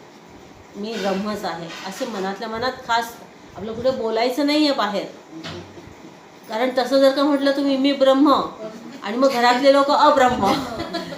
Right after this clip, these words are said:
किंवा नोकर, कोण मदत का-, करायला येते कामवाली, ती अब्रह्म, माझे शेजारी अब्रह्म, माझी सासू अब्रह्म, तसं मग आपल्याला समजलं नाही, कारण ब्रह्म हे सर्व व्यापक आहे, त्याला निराकार आहे, त्याला शरीराचं बंधन नाही आहे.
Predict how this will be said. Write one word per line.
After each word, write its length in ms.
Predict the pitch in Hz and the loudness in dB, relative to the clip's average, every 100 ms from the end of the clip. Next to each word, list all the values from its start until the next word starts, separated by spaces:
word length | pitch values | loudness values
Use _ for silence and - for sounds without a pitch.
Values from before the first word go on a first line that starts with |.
| - 269 | -14 -4
किंवा 300 | 254 269 277 | 4 4 6
नोकर, 560 | 262 262 285 269 254 233 | 4 4 4 6 4 2
कोण 440 | 220 226 220 240 | -4 -8 -2 0
मदत 440 | 240 226 226 240 262 | 0 -2 2 2 2
का-, 280 | 269 254 247 | 2 4 4
करायला 320 | 247 247 247 | 4 2 2
येते 180 | 254 254 | 2 0
कामवाली, 500 | 254 233 233 247 254 | 2 2 2 -2 -2
ती 120 | 254 | 0
अब्रह्म, 440 | 254 247 247 226 220 - - - - - 214 - - | 6 6 6 0 -2 -4 -8 -16 -16 -16 -16 -14 -6
माझे 220 | 214 254 | -4 -2
शेजारी 440 | 285 240 247 262 | 2 2 2 2
अब्रह्म, 420 | 254 233 302 240 233 | 4 2 0 -2 0
माझी 280 | 240 214 | 0 0
सासू 320 | 254 226 - 254 | 0 -2 2 2
अब्रह्म, 520 | 214 214 208 190 202 - - - 277 214 196 214 | 2 0 -2 -4 -6 -6 -18 -18 -18 -18 -16 -12
तसं 200 | 214 254 | -4 0
मग 120 | 262 | 2
आपल्याला 280 | 254 262 277 | 2 2 0
समजलं 420 | 285 262 262 269 | 2 0 2 0
नाही, 160 | 220 - | 0 -6
कारण 160 | 214 | -8
ब्रह्म 280 | 214 226 233 | -4 -2 0
हे 160 | 277 294 | 2 2
सर्व 280 | 294 269 | 2 2
व्यापक 420 | 277 277 269 269 190 | 2 2 2 -2 -2
आहे, 260 | - - - - - - - - - | -10 -16 -20 -20 -20 -20 -20 -20 -14
त्याला 280 | 202 208 262 | -6 0 0
निराकार 540 | 254 233 240 240 269 | 0 0 0 2 0
आहे, 180 | 269 247 | 2 -2
त्याला 140 | 233 226 | -6 -8
शरीराचं 440 | 247 226 240 240 240 | -8 -6 -6 -6 -6
बंधन 300 | 240 247 254 | -4 -4 -4
नाही 180 | 254 | -4
आहे. 180 | 233 190 | -6 -10